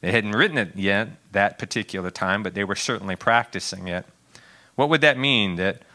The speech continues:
all things are permissible, but not all things are practical? Just like them, in light of our faith, we are witnesses. And how we view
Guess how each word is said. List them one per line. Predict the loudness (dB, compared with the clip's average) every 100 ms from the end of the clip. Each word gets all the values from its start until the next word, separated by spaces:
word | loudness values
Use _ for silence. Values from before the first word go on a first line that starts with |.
| -16 2
all | 4
things | 4 0 -2
are | -4
permissible, | -2 0 0 0 -2 -4 -8 -16 -12
but | -4
not | 2 4
all | 4
things | 2 -8 -8
are | -2
practical? | 2 2 0 -12 -12 -20 _ _ _ _ _ _ _ _ -12
Just | 0 2 2 6
like | 6 6
them, | 4 4 4 2
in | 0
light | 4 4 4
of | 4
our | 2
faith, | 2 -4 -4 -8 -20 -10
we | 0 2
are |
witnesses. | 4 2 0 -2 -2 -2 -2 -2 -14 -20 -20 -20 -14
And | -2
how | 2 2
we | 2 0
view | 2 4 4 4 2 -2